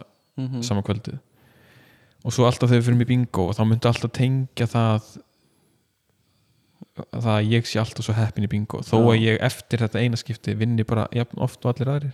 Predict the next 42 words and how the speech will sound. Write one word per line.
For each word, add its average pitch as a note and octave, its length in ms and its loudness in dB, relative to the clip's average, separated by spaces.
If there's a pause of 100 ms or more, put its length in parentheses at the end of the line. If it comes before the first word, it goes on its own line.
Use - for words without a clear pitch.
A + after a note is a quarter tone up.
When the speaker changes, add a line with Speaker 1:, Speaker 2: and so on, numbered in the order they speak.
(120)
Speaker 1:
Já. A#2 320 -6 (120)
Speaker 2:
þá A2 100 -2
samt - 300 0
hugsar B2+ 260 0
alltaf G#2+ 300 -2 (180)
þegar G#2 220 0
ég A2+ 180 2
vinn, G2 140 -4
þá - 140 -6
tekur B2+ 280 2
þú - 40 -10 (340)
extra - 320 -6
eftir - 220 -6
því G#2 140 0
þegar G#2 160 -2
ég G2+ 100 -2
vinn. A2 100 -4
Speaker 1:
Já, G2+ 160 -4
já, G#2+ 180 -8 (560)
einmitt. A#2+ 320 -6 (580)
Eh, C3 500 2 (580)
sko, A#2+ 480 -4 (180)
já, A#2 140 -2 (120)
heppni, C3 500 -4 (360)
en C3 220 0 (240)
þá - 120 2 (220)
ef D3+ 80 2
þú, D3+ 100 -2
ef - 140 -2
þú D3 180 0
gerir E3 280 2
eitthvað - 180 -10
slæmt, - 640 -12
nei, B2+ 180 0
ef B2+ 40 6
þú B2+ 140 0
gerir C#3 340 0
eitthvað, B2 540 -4
hérna, B2 400 -4 (560)
sem, - 440 -2
sem A#2 260 -6
fólk, - 260 -8